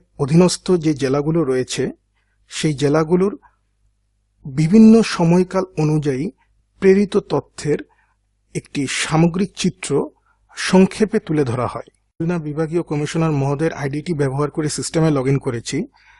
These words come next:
তাই মূল ড্যাশবোর্ডে খুলনা বিভাগের বিভিন্ন জেলার, বিভিন্ন নির্বাচনী এলাকার বিভিন্ন সময়কালে প্রেরিত তথ্যাবলীর বিভিন্ন বর্তমান অবস্থা সম্পর্কে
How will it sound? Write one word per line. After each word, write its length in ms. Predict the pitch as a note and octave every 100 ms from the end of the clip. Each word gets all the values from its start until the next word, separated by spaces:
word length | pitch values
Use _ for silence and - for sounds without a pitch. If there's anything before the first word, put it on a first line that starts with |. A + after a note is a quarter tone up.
| _ _ _ _ -
তাই 200 | C3 B2
মূল 300 | C3+ E3+ E3+
ড্যাশবোর্ডে 640 | C#3+ C3+ D3 C#3+ B2 A3+ - - _ _
খুলনা 360 | - E3+ E3+ G3
বিভাগের 480 | D3+ D3 D#3 F3+ F#3+ - -
বিভিন্ন 520 | C3 C3+ D3+ D#3+ D#3+
জেলার, 440 | C3 C3+ B2 B2 C#3+ - - _ _ _ _ -
বিভিন্ন 500 | A#2+ C3+ D3+ E3 D#3
নির্বাচনী 600 | C#3 C3+ D3+ F3 E3 - -
এলাকার 380 | C3+ A#2 B2+ B2+ - -
বিভিন্ন 320 | F3 G#3+ G#3
সময়কালে 640 | - D#3+ D3+ E3 E3 E3
প্রেরিত 500 | E3+ - C#3+ C#3+ C3+
তথ্যাবলীর 760 | D3+ - A#2+ - D3 D3 C3 D3+ - - _ _ _ _ _ _ -
বিভিন্ন 460 | C#3 D#3 F#3 F3+ F3 D3
বর্তমান 420 | D3 - F3 F3 - C#3+
অবস্থা 300 | C#3+ - E3
সম্পর্কে 560 | D3+ C#3 C3 - C#3